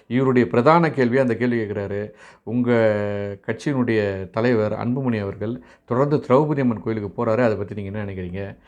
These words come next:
இப்படி ஒரு கேள்வி கேட்கலாமா? அது ஒரு தனிப்பட்ட உரிமை இல்லையா? ஒரு, ஒரு தலைவர் அவருக்கு விருப்பமான கோயிலுக்கு எத்தனை முறை ச-, போனா இவருக்கு என்ன வந்தது?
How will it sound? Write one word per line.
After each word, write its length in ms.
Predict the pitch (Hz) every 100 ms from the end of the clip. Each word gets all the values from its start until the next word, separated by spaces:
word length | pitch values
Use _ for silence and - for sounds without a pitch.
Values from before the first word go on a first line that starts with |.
| - _
இப்படி 340 | 101 - 147
ஒரு 180 | 135 123
கேள்வி 260 | 90 139 127
கேட்கலாமா? 560 | 117 110 101 90 101 107 -
அது 200 | 110 113
ஒரு 140 | 104
தனிப்பட்ட 720 | 123 151 151 131 135 120 104
உரிமை 300 | 117 135 120
இல்லையா? 380 | 95 92 107 110 - - _
ஒரு, 420 | 104 113 113 107
ஒரு 180 | 107 104
தலைவர் 580 | 117 127 123 139 143 -
அவருக்கு 680 | 101 113 131 131 123 -
விருப்பமான 540 | 113 131 147 139 151 147
கோயிலுக்கு 360 | 139 127 123
எத்தனை 240 | 110 139 151
முறை 160 | 135 123
ச-, 80 | 123
போனா 280 | - 113 139
இவருக்கு 340 | 117 135 127
என்ன 60 | 123
வந்தது? 440 | 107 104 104 139